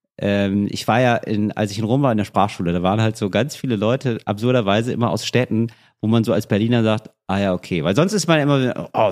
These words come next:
Berlin, große Stadt und so. Und dann ist so, ja, ich wohne in Mexiko-Stadt.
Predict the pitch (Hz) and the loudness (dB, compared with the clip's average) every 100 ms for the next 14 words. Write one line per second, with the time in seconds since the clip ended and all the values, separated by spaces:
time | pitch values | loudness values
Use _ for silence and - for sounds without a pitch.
0 | - 92 147 143 113 107 - 127 131 95 | -2 -2 0 2 2 0 -2 -2 -2 -2
1 | 104 98 _ - 113 120 113 107 98 - | -2 -2 _ -2 2 2 2 0 -2 0
2 | 104 107 - _ - 101 101 95 - - | 0 0 -4 _ -10 -2 0 0 -2 -8
3 | 87 - 71 - | -12 -8 -8 -8